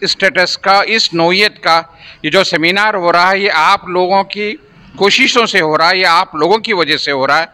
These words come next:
ये आप लोगों की जिम्मेदारी बनेगी कि इस program को बहुत ही successful करें। पहली बार Deputy Chief Minister इस program में शामिल होने के लिए आ रहे हैं और, अ, एमएलए साहब मिस्टर जनाब साई प्रसाद रेड्डी साहब की सदारत में होगा।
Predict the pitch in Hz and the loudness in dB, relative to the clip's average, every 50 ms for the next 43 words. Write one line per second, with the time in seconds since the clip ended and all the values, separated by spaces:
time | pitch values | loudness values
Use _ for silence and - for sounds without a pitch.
0 | _ - - - - - - - 170 170 165 180 196 180 180 185 190 214 208 - | _ -20 -20 -20 -20 -12 -6 -2 0 0 0 0 -2 -2 -2 0 0 0 0 0
1 | 214 196 151 175 175 180 175 175 165 180 202 233 233 202 180 151 147 139 120 151 | -2 -2 0 0 0 0 0 0 -2 -2 -2 -4 -4 -4 -2 -2 -2 -2 -2 -4
2 | 165 160 - _ _ _ - - - - 175 180 160 - 170 170 160 151 160 170 | -8 -8 -10 _ _ _ -20 -18 -6 -2 -2 -2 -2 -2 -4 -2 0 0 0 -2
3 | 170 - - 175 123 139 143 160 175 202 196 165 - 180 - 190 185 160 - 190 | -2 -4 -8 -8 -4 -4 -2 -2 -2 -4 -4 -4 -4 -4 -4 -4 -6 -4 -6 -6
4 | 190 180 - - 196 180 196 214 320 - - - - - - - - - - - | -6 -6 -4 0 0 2 2 0 -2 -6 -12 -20 -20 -20 -20 -20 -20 -20 -20 -20
5 | - - - - - - 170 180 196 202 214 202 175 196 202 202 202 180 165 180 | -20 -20 -20 -12 -4 -2 0 0 0 0 -2 0 0 2 2 0 0 -4 -6 -8
6 | - - 208 185 - 190 190 - 165 190 196 175 - 208 208 190 175 - - 180 | -6 -6 -6 -4 -2 -2 -2 0 0 -2 -2 0 0 0 0 0 0 -2 -4 -2
7 | 151 160 170 180 180 185 190 190 190 180 - - 165 170 180 180 175 175 175 185 | 0 0 0 0 0 0 0 0 0 0 0 -2 -2 -2 -2 -2 -2 0 0 0
8 | 185 - 190 180 175 180 185 175 175 175 175 175 180 180 185 196 233 - _ _ | -2 -2 -4 -2 0 2 2 4 2 2 2 0 -2 -4 -4 -8 -10 -14 _ _
9 | _ _ _ _ _ _ - - _ _ _ _ _ _ - 139 151 160 160 160 | _ _ _ _ _ _ -20 -20 _ _ _ _ _ _ 0 2 4 4 4 4
10 | 160 147 151 151 151 151 147 143 - - 147 160 180 190 190 190 - - 190 185 | 2 2 2 2 2 2 2 0 -2 -2 -2 0 0 0 -2 -2 -2 0 0 2
11 | 190 190 185 - - - - - - - - - - - - 160 156 - 180 170 | 2 0 0 -4 -10 -20 -20 -20 -20 -20 -20 -20 -14 -8 -6 -4 -2 -2 -2 -4
12 | 135 139 147 170 170 175 170 170 - - 185 170 175 - 180 170 - 190 180 175 | -4 -4 -2 0 0 0 -2 -2 -2 -2 -2 -2 -2 -2 -4 -2 0 0 0 0
13 | 175 175 170 175 170 - 190 170 165 170 180 175 - - - 175 165 147 - 160 | 0 -2 -2 -4 -2 0 0 2 2 2 2 0 -2 -4 -4 -4 -2 -2 -4 -4
14 | 123 120 127 135 139 165 - 175 185 185 180 170 180 175 175 190 190 196 190 - | -2 0 0 0 0 -2 -4 -4 -2 0 0 0 0 0 0 0 0 0 -2 -8